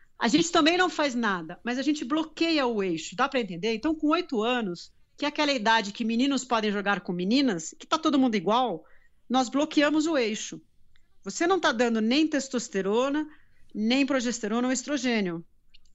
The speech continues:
mas você bloqueia pra que com onze anos, esse indivíduo, seja gênero feminino ou masculino, ele se decida para um dois lados. E aí eu acho que vai ficar justo.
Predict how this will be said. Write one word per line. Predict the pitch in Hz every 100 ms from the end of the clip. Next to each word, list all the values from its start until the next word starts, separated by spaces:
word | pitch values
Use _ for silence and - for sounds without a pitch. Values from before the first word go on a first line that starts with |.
| -
mas | 190
você | 202 -
bloqueia | 220 247 277 - 240 202 175 - _ - - - -
pra | 233
que | 254
com | 269
onze | 269 302 370 311 247
anos, | 269 311 269 190 185 - - - - _ -
esse | 240 240
indivíduo, | 208 208 208 285 202 170
seja | - 226 220
gênero | 190 220 214 196
feminino | - 196 202 214
ou | 196
masculino, | 185 - 196 277 254 - - -
ele | - 247
se | - 277
decida | 214 294 - 269 240 269
para | 262 262
um |
dois | 269 277
lados. | 247 208 180 160 - - - - -
E | 262 311
aí | 311
eu | 320
acho | 311
que | -
vai | 294
ficar | - 302
justo. | 240 285 - -